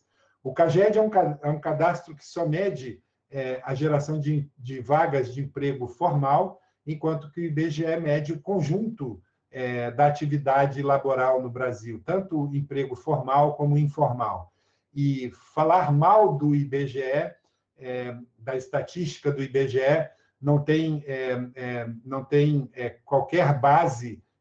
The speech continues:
em fatos, e sim, é, num desejo do, do ministro de, é, contar vantagem, como se, é, os dados do caged em determinados momentos, é, fossem melhores que o do I B G E,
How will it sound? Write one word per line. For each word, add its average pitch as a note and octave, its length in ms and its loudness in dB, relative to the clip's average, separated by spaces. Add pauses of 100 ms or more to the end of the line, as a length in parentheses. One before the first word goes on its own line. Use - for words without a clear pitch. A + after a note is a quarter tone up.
em C3+ 160 -8
fatos, - 720 0
e C3 80 -8
sim, E3+ 440 -6
é, C#3 160 -6
num C#3+ 240 4
desejo C#3+ 640 2
do, C3 360 -2
do B2 200 -2
ministro C#3+ 720 -2 (340)
de, B2+ 600 0
é, A#2+ 400 -4 (240)
contar D3 420 2
vantagem, D3+ 640 4
como D3 300 4
se, C#3 500 -6 (260)
é, A#2+ 360 -4
os A#2+ 180 -4
dados C3 380 2
do C3+ 120 -4
caged C3+ 600 2
em B2+ 60 -6
determinados B2 800 -2
momentos, C3+ 1000 -6
é, A#2+ 120 -6
fossem C3+ 400 -2
melhores D3 760 4
que - 200 -12
o B2+ 160 -2
do A#2+ 160 -6
I B2 120 -6
B B2 200 0
G A#2+ 140 -4
E, F#2 160 -8